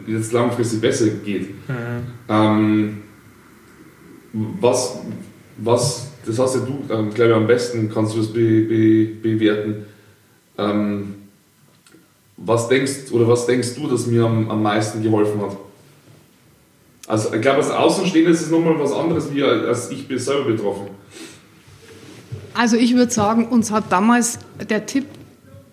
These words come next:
Speaker 3: eines lieben Familienmitglieds geholfen, den Weg geöffnet oder für die Spiritualität.
Speaker 2: Mhm.
Speaker 3: Wir haben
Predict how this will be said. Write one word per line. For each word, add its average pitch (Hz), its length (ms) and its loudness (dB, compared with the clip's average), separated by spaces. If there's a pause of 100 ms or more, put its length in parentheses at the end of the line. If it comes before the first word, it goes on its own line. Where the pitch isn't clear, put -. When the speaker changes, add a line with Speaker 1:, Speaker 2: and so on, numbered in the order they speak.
(220)
Speaker 3:
eines 208 480 -4
lieben 240 260 2
Familienmitglieds 240 1080 2
geholfen, 214 600 0 (1000)
den 196 220 0
Weg 226 460 -2 (720)
geöffnet 269 720 0
oder 214 480 0 (580)
für - 180 0
die 240 100 4
Spiritualität. 226 1000 0 (280)
Speaker 2:
Mhm. 127 400 -4 (960)
Speaker 3:
Wir 196 140 0
haben 226 300 2